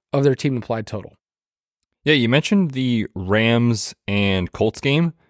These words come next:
Speaker 2: being interested, or interesting. So I am also interested in the Rams team total. I think they can go over here. Um, twenty-one and a half, kinda low.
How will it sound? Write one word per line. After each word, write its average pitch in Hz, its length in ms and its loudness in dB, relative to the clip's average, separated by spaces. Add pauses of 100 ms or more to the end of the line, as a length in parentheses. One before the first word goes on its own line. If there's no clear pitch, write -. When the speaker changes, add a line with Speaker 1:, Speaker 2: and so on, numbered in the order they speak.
(160)
Speaker 2:
being 123 140 2
interested, 147 560 -2 (280)
or 107 100 2
interesting. 131 460 0
So - 140 0
I 110 200 4
am 113 120 2
also 98 280 2
interested 90 340 0
in 92 160 -2
the 82 100 -2
Rams 95 460 2 (480)
team 202 180 2
total. 90 420 0 (100)
I 101 60 -10
think 107 100 -8
they 113 80 2
can 113 140 0
go 104 120 4
over 104 240 2
here. 98 340 0 (440)
Um, 98 440 2 (760)
twenty-one 170 320 4
and 156 60 2
a 104 40 -2
half, 104 440 -2 (600)
kinda 170 220 2
low. 107 440 2